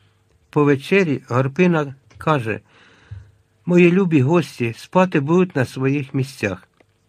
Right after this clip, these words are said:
Пан сотник у світлиці, а пан Конашевич хіба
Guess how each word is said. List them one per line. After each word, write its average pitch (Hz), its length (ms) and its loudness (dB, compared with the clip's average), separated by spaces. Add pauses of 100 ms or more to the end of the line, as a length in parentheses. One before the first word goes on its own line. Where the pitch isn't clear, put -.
(440)
Пан 165 200 0
сотник 175 480 -2
у 120 40 -4
світлиці, 131 760 -6 (1120)
а 135 120 -6
пан 175 220 0
Конашевич 139 720 -2
хіба 139 420 -2